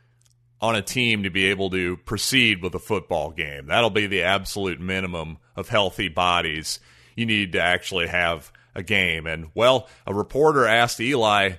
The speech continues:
if there's been any discussions in the S E C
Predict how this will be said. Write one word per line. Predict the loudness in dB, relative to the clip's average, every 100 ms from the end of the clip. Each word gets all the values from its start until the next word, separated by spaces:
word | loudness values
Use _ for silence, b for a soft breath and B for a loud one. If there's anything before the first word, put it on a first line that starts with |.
| _ -12
if | -2
there's | -2 0
been | 0 0
any | -2 -2
discussions | -4 0 0 0 0 -4 -4
in | -4
the | -2 -2
S | -2 -2
E | -4
C | -2 0 0 0 -4